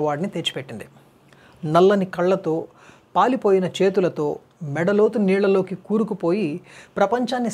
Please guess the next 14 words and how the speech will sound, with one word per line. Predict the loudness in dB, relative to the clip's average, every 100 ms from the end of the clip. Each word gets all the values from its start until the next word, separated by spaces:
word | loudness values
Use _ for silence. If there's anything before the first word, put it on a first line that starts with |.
| -2
సహాయం | -2 0 0 2 0
అర్థిస్తున్నట్టుగా | 0 -4 -4 -4 -2 -2 0 0
ఉన్న | -2 -6
ఆమె | -8 -8 -4
ఫోటోని | 0 0 2 0
చూసిన | -2 -2 -2 -2
వారికి | -4 -6 -4 -4
ఎవ్వరికైనా | 0 0 2 -2 -4 -6 -10 -20 -20 -18 -4 -4
ఇప్పటికీ | 0 0 0 2 2
ఆమె | 2 0 0
పడ్డ | 0 0
వ్యధ | 0 2 2
గుర్తుకు | 0 -4 -6 -4
తెప్పించి | -6 -6 -6 -2